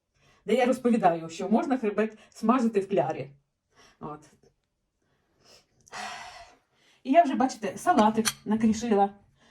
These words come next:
От. Літній. Цибулька, правда, не зелена, а така ріпчаста, зелень, кріп і петрушечка.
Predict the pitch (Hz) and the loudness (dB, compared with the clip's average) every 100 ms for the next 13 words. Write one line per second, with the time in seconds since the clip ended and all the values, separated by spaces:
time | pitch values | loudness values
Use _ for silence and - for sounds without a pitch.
0 | _ _ - 175 170 - _ _ _ _ | _ _ -14 -14 -16 -20 _ _ _ _
1 | 196 262 247 220 220 240 - _ _ _ | -4 -2 2 4 4 2 -14 _ _ _
2 | - 220 349 381 381 330 - - 233 220 | -6 -2 2 4 4 2 -2 0 4 4
3 | 254 254 247 247 311 233 202 196 190 190 | 4 2 2 2 2 0 -2 -2 -2 -2
4 | - - 214 339 - - - 247 - - | -12 -4 -2 -2 -6 -8 -4 -2 -4 -8
5 | _ 196 196 339 330 302 302 - _ _ | _ -6 0 0 0 -2 -8 -12 _ _
6 | 247 262 233 - _ _ _ - 226 226 | 0 0 0 -12 _ _ _ -10 -2 -2
7 | 226 226 233 - | -2 -4 -6 -6